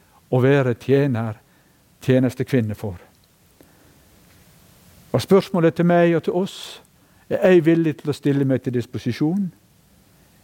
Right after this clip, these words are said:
Er du villig til det? Kanskje legge egne planer og noen av ønskene våre til sides for å svare ja, til å tjene Herren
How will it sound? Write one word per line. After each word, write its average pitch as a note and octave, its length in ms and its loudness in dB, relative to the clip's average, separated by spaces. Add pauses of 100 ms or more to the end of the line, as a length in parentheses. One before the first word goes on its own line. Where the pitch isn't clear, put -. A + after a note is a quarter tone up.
(140)
Er C3+ 100 2
du E3+ 300 4
villig E3 320 4
til D3+ 160 -2
det? D#3+ 160 0 (1080)
Kanskje E3 400 0
legge D3 380 2
egne D#3 420 0
planer D3 540 0 (100)
og C3+ 200 0
noen D3 340 0
av C#3 160 2
ønskene D3 400 -2
våre B2+ 220 -2
til B2 120 -10
sides C3+ 520 -4 (800)
for D3 180 2
å A#2+ 80 0
svare C3 260 2
ja, D3 200 4 (720)
til C3 260 0
å A#2+ 140 -4
tjene C#3 420 2
Herren A2+ 460 -2